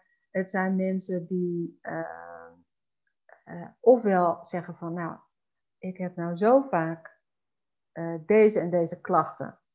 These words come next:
die hoofdpijn die maandelijks terugkomt, of die pijn in mijn rug die iedere keer weer, eh, eh, maar ook, eh, mensen met, eh, mensen met endi-, eh, eh, endometriose,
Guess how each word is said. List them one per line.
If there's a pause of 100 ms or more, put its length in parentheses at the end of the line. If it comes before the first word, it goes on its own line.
(120)
die
hoofdpijn
die
maandelijks
terugkomt,
of
die
pijn
in
mijn
rug
die
iedere
keer
weer, (480)
eh, (840)
eh, (540)
maar
ook,
eh,
mensen
met,
eh, (600)
mensen
met
endi-,
eh,
eh,
endometriose,